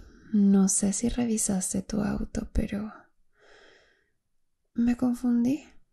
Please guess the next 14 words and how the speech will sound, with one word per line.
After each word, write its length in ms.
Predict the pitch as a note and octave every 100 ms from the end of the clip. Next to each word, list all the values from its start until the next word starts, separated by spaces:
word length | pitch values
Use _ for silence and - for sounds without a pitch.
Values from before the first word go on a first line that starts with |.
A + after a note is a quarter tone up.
| _ _ _ _ _ _ _ _ _ _ _ _ _
Y 160 | - F#3+
del 240 | G3 F#3+
apuro 1000 | G#3+ A3 - A3 G#3+ G#3 G#3 G#3 A3 A3+ - _ _ _ _ _ _ _ _ _ _ _ _ _ _ _ _ -
metí 720 | A3+ A3 A3+ - A3 - G#3+
tu 180 | - A3+
billetera 640 | A3 G#3+ - G3+ G3 G3
en 120 | G3
mi 120 | G3
bolso. 540 | G3 G3 G3 G#3+ - - - - _ _ _ _ _ _ _ _ _ _ _ _ _ _ _ _ - - - - - - - - - _ _ - - - - - _ -
Y 760 | - B3 B3 A#3+ B3 C4+ D4+ _ _ _ _ _ _ _ _ _ -
la 80 | A3
tengo 480 | - G#3+ G3+ G3 G#3
aquí 240 | G#3 A3+
conmigo. 560 | - A3+ A3+ A#3 C4